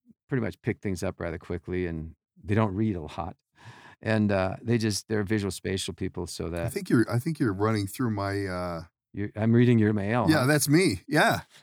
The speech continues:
Speaker 2: yeah.
Speaker 1: There's a great book anyone with A D D <laughs> needs to know. Actually, there's two of 'em. It was,
Speaker 2: What?
Speaker 1: the first one was called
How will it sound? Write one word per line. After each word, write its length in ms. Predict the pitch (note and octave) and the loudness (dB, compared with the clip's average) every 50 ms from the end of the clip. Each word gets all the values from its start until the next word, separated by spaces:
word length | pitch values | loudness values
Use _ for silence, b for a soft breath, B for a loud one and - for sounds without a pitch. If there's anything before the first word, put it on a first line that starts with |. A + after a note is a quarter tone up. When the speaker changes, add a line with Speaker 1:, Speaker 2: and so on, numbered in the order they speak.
| b | b
Speaker 2:
yeah. 260 | D#3 F3 A3 F#3+ G2 - _ _ - | 2 2 2 2 2 -2 _ _ 2
Speaker 1:
There's 160 | F3+ D3 A#2 | 4 4 4
a 20 | |
great 280 | - G3 A3+ C4 G3 - | 4 4 4 4 4 4
book 340 | G3+ G3+ D3+ C#3+ - - - _ _ _ _ _ _ _ _ - F3 | 4 4 4 2 0 -12 -20 _ _ _ _ _ _ _ _ 0 2
anyone 260 | A3 B3 A#3 G#3 F#3 | 4 6 6 8 6
with 80 | D#3 C3 | 6 8
A 100 | D3+ D#3 | 6 6
D 100 | C3+ C3+ C3+ | 6 6 6
D 140 | D#3+ D#3+ | 8 8
<laughs> 20 | C#3 | 8
needs 280 | C#3+ F3+ G3+ E3 - | 8 8 8 6 4
to 120 | - E3+ D3+ | 4 4 4
know. 220 | D3 C3 A2+ - - | 6 4 4 4 2
Actually, 220 | C3+ D3 - D#3 | 0 2 4 2
there's 80 | C3 - | 2 2
two 180 | - - F3+ C#3 | 2 2 2 2
of 60 | G2 | 2
'em. 100 | - - - | 0 0 2
It 40 | |
was, 160 | C#3 F3 F#3 F3+ | 4 6 6 6
Speaker 2:
What? 60 | - | 4
Speaker 1:
the 80 | - | 4
first 260 | - - B3 C4 - - | 4 4 4 4 4 4
one 80 | G3+ | 4
was 100 | E3+ C3+ | 4 4
called 300 | - D#3+ B2+ A2 F#2 F2+ | 4 4 4 2 0 -6